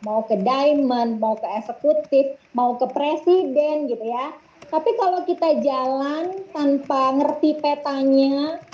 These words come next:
kita jalan tanpa nggak ngerti arah tujuannya itu harus kemana sih, gitu ya. Terus harus apa dulu sih yang dilakuin, gitu. Nah, itu kan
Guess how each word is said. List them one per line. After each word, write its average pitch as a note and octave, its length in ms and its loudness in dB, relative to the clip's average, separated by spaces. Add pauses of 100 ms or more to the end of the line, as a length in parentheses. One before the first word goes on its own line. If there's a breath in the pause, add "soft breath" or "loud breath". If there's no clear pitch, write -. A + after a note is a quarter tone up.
(120)
kita D4 320 0
jalan C#4 560 -2
tanpa C#4 400 -4
nggak C4 320 0
ngerti E4+ 560 0
arah D#4+ 400 -2
tujuannya C#4+ 640 2
itu E4 160 0
harus D#4 320 -2
kemana D4+ 560 2
sih, A4 320 4
gitu C4+ 160 2
ya. E4 240 2 (300 soft breath)
Terus E4+ 240 2
harus D#4 400 0
apa E4 240 0
dulu F4+ 400 4
sih G#4+ 160 2
yang G#4 160 -4
dilakuin, E4 680 0 (120)
gitu. B3 320 -4 (240)
Nah, C4 160 -2
itu D#4 160 2
kan C5 140 0